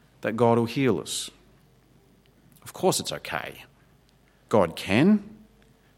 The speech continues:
God does, and I'm sure God will intervene and heal people in the future, but we don't have any promises that he will.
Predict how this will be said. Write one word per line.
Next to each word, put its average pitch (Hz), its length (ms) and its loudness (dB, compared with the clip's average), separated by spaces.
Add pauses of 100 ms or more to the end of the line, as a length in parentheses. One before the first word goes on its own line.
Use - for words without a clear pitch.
(300)
God 78 280 -2
does, 151 520 2 (720)
and 90 120 -4
I'm 90 80 -2
sure 139 280 4
God 135 320 4
will 120 420 4
intervene 117 840 2
and 104 220 0
heal 120 400 0
people 127 420 -6
in 87 220 -8
the 113 60 -2
future, 92 560 -8 (400)
but 127 100 0
we 127 140 0
don't 135 320 4
have 151 180 0
any 143 180 2
promises 135 1080 0
that 98 240 -4
he 92 240 -8
will. 82 460 -6